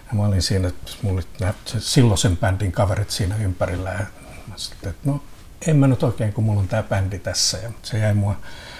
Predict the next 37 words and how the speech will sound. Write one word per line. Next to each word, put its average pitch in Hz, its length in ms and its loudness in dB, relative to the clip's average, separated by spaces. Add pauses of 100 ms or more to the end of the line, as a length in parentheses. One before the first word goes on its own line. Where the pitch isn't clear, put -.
(220)
kaihertaa 95 640 4
ja 95 100 2
sit - 160 -6
mä 101 80 2
soitin 90 400 0 (200)
jälkeenpäin 90 580 -2
Makelle, 90 440 -4
että - 160 -12
onko - 220 -16
paikka 92 340 -4
vielä 87 200 -6
auki 85 340 -10
ja - 100 -8 (640)
liityin 101 440 -4
sitten - 280 -8
tähän 95 220 -4
bändiin. 104 480 -6 (1080)
Ja - 120 -4
tää 143 140 6
oli 165 140 4
niin 131 180 6
kuin 123 280 2 (280)
kans - 420 2
aika 113 200 2
hyvää 104 360 6
aikaa 95 420 2 (300)
mun 104 160 0
elämässä, 95 600 0
että - 220 -8
se, 101 280 -6 (120)
siitä - 600 -2
bändistä 117 600 2
muodostui 95 560 0
semmonen 104 420 -2
vähän 95 300 0
niin 90 120 -4
kuin, - 180 -6